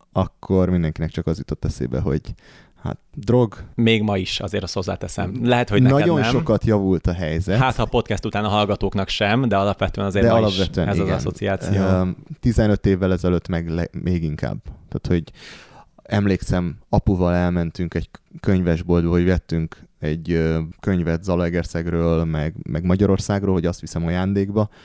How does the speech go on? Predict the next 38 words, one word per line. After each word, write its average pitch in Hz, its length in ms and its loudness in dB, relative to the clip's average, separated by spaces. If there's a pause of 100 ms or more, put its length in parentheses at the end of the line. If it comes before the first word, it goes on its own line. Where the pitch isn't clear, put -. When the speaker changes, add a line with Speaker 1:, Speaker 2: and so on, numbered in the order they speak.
(180)
Speaker 1:
és - 80 -20
amikor 85 200 -6
kérdezték, 87 460 -4
hogy 87 140 -6
hova 90 200 -2
visszük, - 340 -8
kinek 87 220 -2
visszük, 90 240 -6
és - 80 -10
mondtuk, - 280 -6
Kolumbiába, 95 560 2
akkor 92 220 -4
így 90 80 -6 (640)
leesett 85 420 -4
az 82 140 -4
álluk, 85 320 -2
hogy 95 180 -2
úristen, - 460 0
hát 92 220 -6
hogy 104 160 -4
én 107 220 2
mit - 120 2
fogok 110 240 2
csinálni, 85 520 -4
vagy 85 180 -2 (300)
kokacserjéket 110 800 0
kapálgatni? 104 720 0
Ez 80 120 -6
annyira 90 260 -2
megvan 78 340 -4
bennem, 80 280 -4
hogy 80 220 -2
a 73 160 -2 (200)
könyvesboltban 85 640 2
az 82 80 -2
eladónő 82 440 2
ezt 85 140 -4
kérdezi. 104 460 2